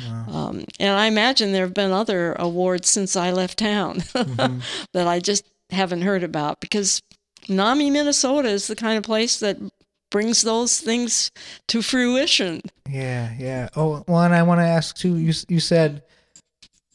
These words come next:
Speaker 1: your experience with, with Journey of Hope, um, as the peak of your career as an educator,
Speaker 2: Mm-hmm,
Speaker 1: but compared
Speaker 2: mm-hmm.
Speaker 1: to what other education background that you're,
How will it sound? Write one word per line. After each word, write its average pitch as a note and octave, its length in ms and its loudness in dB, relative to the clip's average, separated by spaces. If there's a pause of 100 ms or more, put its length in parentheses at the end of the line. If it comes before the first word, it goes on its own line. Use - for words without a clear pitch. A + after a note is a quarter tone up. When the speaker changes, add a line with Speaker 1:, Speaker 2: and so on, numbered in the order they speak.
(120)
Speaker 1:
your D3 640 4
experience C#3+ 500 0
with, C3+ 300 -2 (380)
with C#3+ 180 -6
Journey D3 300 2
of C3+ 80 0
Hope, C#3+ 680 2
um, C3+ 500 -4 (540)
as A#2+ 340 -6 (380)
the B2 120 -8 (280)
peak D3+ 200 0
of C3 120 -2
your B2+ 400 0 (420)
career C#3 280 0
as A2+ 120 -2
an A#2+ 80 -2
educator, G3+ 640 0 (100)
Speaker 2:
Mm-hmm, A#3+ 320 2
Speaker 1:
but B3+ 360 0
compared F3 420 4
Speaker 2:
mm-hmm. F3+ 120 0
Speaker 1:
to E3+ 60 4
what E3 440 4
other D#3 440 2
education C#3+ 640 -2
background B2+ 500 -2
that A#2 80 -2
you're, A#2+ 260 -2